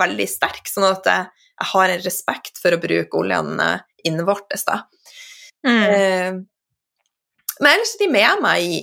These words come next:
Speaker 1: i veska. Hvis jeg er ute og flyr, hvis jeg skal ha et møte, så bruker jeg de for å gjøre, få et skifte, og f-, hvis jeg er urolig, så er de en
Speaker 2: Mm.
Speaker 1: fantastisk, eh, støtte.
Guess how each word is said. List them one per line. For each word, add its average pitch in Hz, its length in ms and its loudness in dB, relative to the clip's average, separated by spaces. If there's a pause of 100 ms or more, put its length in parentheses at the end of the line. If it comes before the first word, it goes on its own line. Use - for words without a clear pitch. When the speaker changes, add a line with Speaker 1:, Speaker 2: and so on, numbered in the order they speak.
Speaker 1:
i 208 80 0
veska. - 540 0
Hvis 202 120 0
jeg 220 120 4
er 226 80 -4
ute 240 100 -4
og - 20 -10
flyr, 240 760 0
hvis 185 200 -2
jeg 185 80 0
skal 180 160 -10
ha 170 140 0
et 170 100 -6
møte, 190 600 2 (500)
så 262 160 -8
bruker 220 300 0
jeg 175 80 2
de 170 200 0
for 170 220 4
å 139 80 2
gjøre, 180 320 2 (100)
få 196 120 4
et 190 100 0
skifte, - 460 -2 (100)
og 175 240 2
f-, - 320 -20
hvis 202 160 0
jeg 190 160 2
er 180 160 2
urolig, 185 480 0 (340)
så 208 200 2
er - 20 4
de 185 160 2
en 170 120 0 (140)
Speaker 2:
Mm. 226 140 0
Speaker 1:
fantastisk, - 760 -6
eh, 156 240 2
støtte. - 420 -2